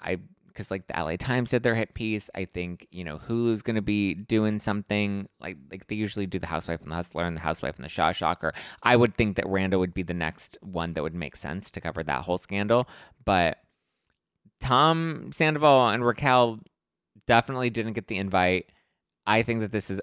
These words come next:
a great move for Lala and Ariana and Lisa. I don't think Tom and Raquel would have gotten the invite regardless. I think they're deemed a little too controversial. Um, that's not the type of press that I think we want. But, like, listen,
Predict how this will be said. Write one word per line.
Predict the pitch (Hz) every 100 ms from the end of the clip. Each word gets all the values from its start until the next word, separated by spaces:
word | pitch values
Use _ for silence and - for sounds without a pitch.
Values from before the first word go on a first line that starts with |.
| -
a |
great | 95 98 101 101
move | 104 98 92 92
for | 95
Lala | 95 95 95 95 92 92
and | 95
Ariana | 87 92 92 90 90 90
and | - 90
Lisa. | 92 95 - 92 90 90 - _ _ _ _ _ _ _
I | -
don't | 117 107
think | 107 101 -
Tom | 104 95
and | 92
Raquel | 85 90 85
would | 90
have | 87
gotten | 80 87
the | 87
invite | 82 82 82
regardless. | 87 85 76 80 78 -
I |
think | 82 85
they're | 87
deemed | 90 82 82
a |
little | 80 80
too | 82 87
controversial. | - 87 82 82 80 82 - 82 80 _ _ _
Um, | 82 78 76 85
that's | - -
not | 85
the |
type | - - 85
of | 85
press | - 80 76
that | 78
I | 80
think | 87 -
we | 85
want. | 80 85 80 80 _ _ _ _
But, | -
like, | - 127
listen, | 160 165 135 80